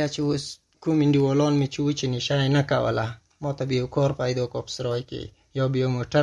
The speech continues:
راته ونیوه، یا به بله راته ونیوه. هغوی پاکه رابطه د ما څخه قطع کړله.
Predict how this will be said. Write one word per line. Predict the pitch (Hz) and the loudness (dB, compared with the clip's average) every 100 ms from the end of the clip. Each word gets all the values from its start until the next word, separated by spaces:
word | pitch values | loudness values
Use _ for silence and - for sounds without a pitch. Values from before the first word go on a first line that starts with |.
| 143 | 2
راته | 123 131 | 0 -2
ونیوه، | 127 123 120 120 123 - _ _ - | -4 -4 -6 -6 -8 -12 _ _ -8
یا | 127 | -4
به | 123 | -2
بله | 131 147 135 | 0 2 2
راته | 123 - 127 | 0 -4 -8
ونیوه. | 120 120 | -6 -6
هغوی | 127 147 - | -4 -4 -2
پاکه | 165 147 | -4 -2
رابطه | 135 120 120 131 | -2 -2 0 0
د | 127 120 | 0 -4
ما | |
څخه | 117 117 - | -6 -8 -6
قطع | 127 - 107 | -6 -8 -16
کړله. | - - | -18 -20